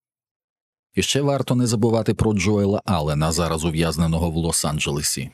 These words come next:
Він під забезпечувальним арештом, мабуть, у затишку, як у Бога за пазухою в райськім саду.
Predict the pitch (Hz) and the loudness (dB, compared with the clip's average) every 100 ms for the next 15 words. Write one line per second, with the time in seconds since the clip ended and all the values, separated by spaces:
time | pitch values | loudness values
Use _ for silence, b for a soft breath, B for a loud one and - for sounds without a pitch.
0 | _ _ - 90 98 92 101 92 92 95 | _ _ -2 2 2 2 0 0 2 2
1 | 87 - 92 - 92 92 95 95 95 80 | 0 -2 -4 0 0 2 2 2 0 -2
2 | - 78 80 80 73 80 85 80 87 78 | -2 0 2 0 0 -2 -2 0 -2 -2
3 | - - 73 73 - 71 80 78 76 - | -4 -2 -2 0 -2 0 0 0 -2 -2
4 | - 73 - - 78 76 80 82 73 - | -2 -2 -4 -2 -2 0 -2 -2 -2 -2
5 | - 71 - 80 71 | -2 -2 -2 -2 -4